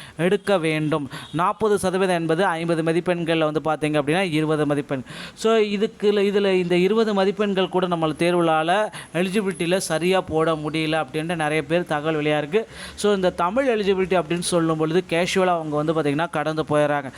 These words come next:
So, பி ஜி டி ஆர் பி உடைய எக்ஸாம்கள் அவங்களுடைய மேஜர் சப்ஜெக்ட்ல வந்து பார்த்தீங்கன்னா வெயிட்டிங் லிஸ்ட்ல இருக்காங்க. அவங்களுடைய மேஜர் சப்ஜெக்ட் ஒவ்வொரு சப்ஜெக்ட்லயுமே வெயிட்டிங் லிஸ்ட்ல இருக்காங்க. So, இப்படி வந்து பார்த்தீங்கன்னா நிறைய பேருக்கு நிறைய பிரச்சனைகள் எல்லாமே இருக்கு.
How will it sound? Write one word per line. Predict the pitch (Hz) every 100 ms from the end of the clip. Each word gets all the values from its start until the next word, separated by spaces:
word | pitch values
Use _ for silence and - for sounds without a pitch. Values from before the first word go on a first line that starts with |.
| - -
So, | - 208
பி | 247 269
ஜி | 254
டி | 220
ஆர் | 202 180
பி | 190 185 190
உடைய | 180 160 165 156
எக்ஸாம்கள் | 147 175 160 175
அவங்களுடைய | 156 147 147
மேஜர் | 143 160 208 220 185
சப்ஜெக்ட்ல | 170 156 175 170
வந்து | 156 151
பார்த்தீங்கன்னா | 165 151 143 147 185 - - -
வெயிட்டிங் | 147 190 208 180
லிஸ்ட்ல | 165 165
இருக்காங்க. | 151 147 147 147
அவங்களுடைய | 151 156 156 151
மேஜர் | 147 175 190 180
சப்ஜெக்ட் | 160 143 156 160 165 165 - -
ஒவ்வொரு | 165 202 226 208
சப்ஜெக்ட்லயுமே | 180 160 190 175 180
வெயிட்டிங் | 180 170 180 175
லிஸ்ட்ல | 160 156
இருக்காங்க. | 147 147 139 165 208 - -
So, | - 214
இப்படி | 208 208 247 233
வந்து | 208 214
பார்த்தீங்கன்னா | 214 202 180 180
நிறைய | 185 160 180 190
பேருக்கு | 180 180 185
நிறைய | 170 170 180
பிரச்சனைகள் | 170 170 180 190 175
எல்லாமே | 160 165 170 170
இருக்கு. | 165 160